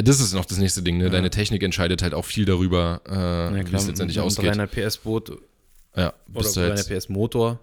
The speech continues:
Speaker 1: schneller,
Speaker 2: so bist
Speaker 1: ja.
Speaker 2: du halt deutlich schneller da, vor allen anderen wahrscheinlich.
Speaker 1: Richtig.
Speaker 2: Und ja, wie gesagt, das ist einfach zu zeitintensiv und, ähm, ja,
Speaker 1: Deswegen
Speaker 2: wie gesagt, wir
Speaker 1: eigentlich.
Speaker 2: würden
Speaker 1: Und
Speaker 2: halt
Speaker 1: ich mag
Speaker 2: mitmachen,
Speaker 1: auch,
Speaker 2: um
Speaker 1: ich,
Speaker 2: gewinnen zu wollen.
Speaker 1: ich mag auch, äh, Turnierangeln einfach nicht. Also dieser Druck beim Angeln, das geht mir schon,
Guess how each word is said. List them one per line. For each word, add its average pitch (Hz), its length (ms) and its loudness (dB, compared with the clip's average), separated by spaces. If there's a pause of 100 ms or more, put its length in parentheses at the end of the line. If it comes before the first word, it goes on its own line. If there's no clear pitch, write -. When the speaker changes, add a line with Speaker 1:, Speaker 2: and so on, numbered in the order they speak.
Speaker 1:
schneller, 95 320 0
Speaker 2:
so 92 100 2
bist 92 140 -2
Speaker 1:
ja. 85 60 2
Speaker 2:
du 107 60 0
halt 98 200 -4
deutlich 101 380 -2
schneller 101 280 -4
da, 101 360 -4
vor 98 240 -4
allen 95 140 -2
anderen 104 240 -4
wahrscheinlich. 98 440 -6 (320)
Speaker 1:
Richtig. - 400 -8 (460)
Speaker 2:
Und 90 420 -10 (100)
ja, 87 140 -10
wie 113 80 0
gesagt, 127 280 2
das 117 100 -4
ist 131 60 0
einfach 127 220 0
zu - 240 -2
zeitintensiv 147 960 0 (420)
und, 117 520 0 (100)
ähm, 107 640 0 (300)
ja, 90 220 -4 (280)
Speaker 1:
Deswegen 87 260 -2
Speaker 2:
wie 113 40 2
gesagt, 110 240 2
wir 113 60 2
Speaker 1:
eigentlich. 107 60 4
Speaker 2:
würden 143 120 10
Speaker 1:
Und - 60 8
Speaker 2:
halt 113 200 2
Speaker 1:
ich 123 120 6
mag 117 160 6
Speaker 2:
mitmachen, 117 180 0
Speaker 1:
auch, - 60 -14
Speaker 2:
um 107 140 2
Speaker 1:
ich, 107 140 0
Speaker 2:
gewinnen 110 240 2
zu 104 140 -6
wollen. 95 300 -4
Speaker 1:
ich - 120 -4
mag 98 220 0
auch, 95 320 -2
äh, 90 320 0
Turnierangeln 87 480 0
einfach 80 240 -2
nicht. 80 220 -4
Also 90 160 -2
dieser 92 180 2
Druck 98 260 0
beim 104 160 2
Angeln, 95 280 2
das 87 180 -4
geht 85 160 -4
mir 76 160 -4
schon, 87 220 -4